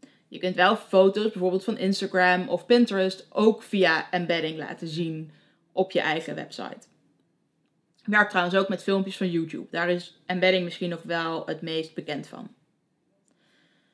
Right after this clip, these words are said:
Nou, daarnaast mag je bijvoorbeeld foto's gebruiken met een Creative Commons licentie. Dat is een licentie waarbij mensen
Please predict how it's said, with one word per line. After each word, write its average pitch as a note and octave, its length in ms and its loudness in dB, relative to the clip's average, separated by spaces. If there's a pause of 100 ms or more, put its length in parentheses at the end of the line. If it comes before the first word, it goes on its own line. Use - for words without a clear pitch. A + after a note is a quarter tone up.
(380)
Nou, - 200 -4 (100)
daarnaast G3 440 8
mag A#3 240 0
je A3+ 200 4
bijvoorbeeld A3 380 0
foto's G#3+ 560 -2
gebruiken G3+ 840 2 (220)
met F#3+ 440 2
een G3+ 100 0
Creative G3 400 2
Commons C4 360 6
licentie. - 600 -8 (760)
Dat G3 280 2
is G#3 140 2
een G#3+ 80 0
licentie B3 520 2
waarbij F#3+ 260 4
mensen G3+ 600 0